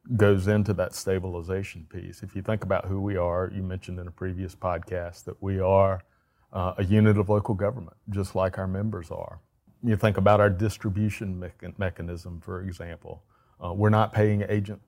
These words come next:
commissions, and agent commissions are, you know, fifteen, twenty percent sometimes, depending on the line of coverage. So we back that out. We have a member services crew that's equal to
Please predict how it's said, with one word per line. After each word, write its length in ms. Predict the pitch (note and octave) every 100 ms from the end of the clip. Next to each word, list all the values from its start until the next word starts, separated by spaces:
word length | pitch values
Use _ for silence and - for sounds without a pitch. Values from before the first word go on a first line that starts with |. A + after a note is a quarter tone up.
| _ -
commissions, 720 | G#2 G2+ - - _ - _ _
and 380 | G2 F#2+ F#2 F#2
agent 280 | G2+ G#2 G#2+
commissions 580 | - F#2+ G2 - F#2+ -
are, 120 | F2 - _
you 100 | G#2
know, 180 | E2+ E2+ _ _ _
fifteen, 600 | B2 A2 - G#2+ G2+ G2 -
twenty 460 | - G#2 G#2 G2+ F#2+
percent 440 | - F#2+ - A2 A2
sometimes, 680 | - F#2 E2 F#2 F#2 F2 -
depending 460 | - - F#2+ F#2+ F#2+
on 140 | F#2+
the 80 | F2+
line 280 | F#2 F2+ F2+
of 120 | _
coverage. 440 | A2 G#2 E2+ - _ _ _ _
So 140 | A2
we 120 | G2+
back 360 | F2 G#2+ G#2 -
that 260 | G#2 G2+ F2
out. 240 | E2+ -
We 120 | G2+
have 160 | G2 F#2+
a 40 |
member 340 | F#2 G2 G2+ G2
services 640 | - G2 G2 - F#2 -
crew 400 | - G2+ F#2+ G2
that's 340 | F2+ D#2+ - G#2
equal 320 | F#2+ G2 F2+
to 340 | - F#2+ F2+